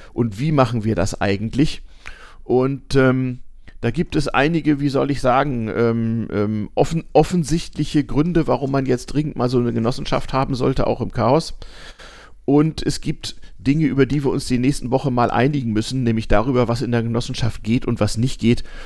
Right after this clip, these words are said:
Und zwar in höchst grundsätzlicher Art, also nicht so fürchterlich konkret. Ähm, da reden wir gleich nochmal drüber. Also ich hatte hier in meiner Mail mal so aufgeschrieben, die Punkte Geld, Politik, Klima, Wohnen, Arbeit,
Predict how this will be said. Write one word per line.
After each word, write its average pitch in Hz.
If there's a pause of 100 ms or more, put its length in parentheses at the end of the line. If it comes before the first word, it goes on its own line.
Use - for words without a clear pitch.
Und 135
zwar -
in 123
höchst 147
grundsätzlicher 123
Art, 98
also 104
nicht 131
so 120
fürchterlich 117
konkret. 113 (540)
Ähm, 117 (800)
da 110
reden 127
wir 117
gleich 107
nochmal 98
drüber. 92
Also 104
ich 78
hatte 135
hier 147
in 151
meiner 135
Mail 120
mal 139
so 135
aufgeschrieben, 135
die 123
Punkte 131
Geld, 117
Politik, 123
Klima, 127
Wohnen, 127
Arbeit, 117